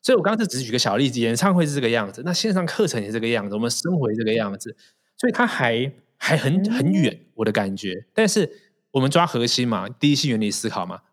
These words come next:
Speaker 1: 我们最后要的是什么？是更紧密、更粘稠的互动，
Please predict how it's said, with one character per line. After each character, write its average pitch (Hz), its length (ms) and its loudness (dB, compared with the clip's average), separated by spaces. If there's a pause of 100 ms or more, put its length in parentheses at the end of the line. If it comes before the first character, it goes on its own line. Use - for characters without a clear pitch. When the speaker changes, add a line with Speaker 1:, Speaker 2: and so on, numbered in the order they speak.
Speaker 1:
我 143 80 0
们 131 100 2
最 135 140 0
后 151 100 4
要 143 160 4
的 110 100 2
是 104 100 2
什 101 120 -6
么？ 92 80 -12 (300)
是 - 120 0
更 180 280 2
紧 - 240 -2
密、 113 400 -4
更 151 300 0
粘 113 240 0
稠 104 260 -2
的 107 60 0
互 117 200 2
动， 104 240 0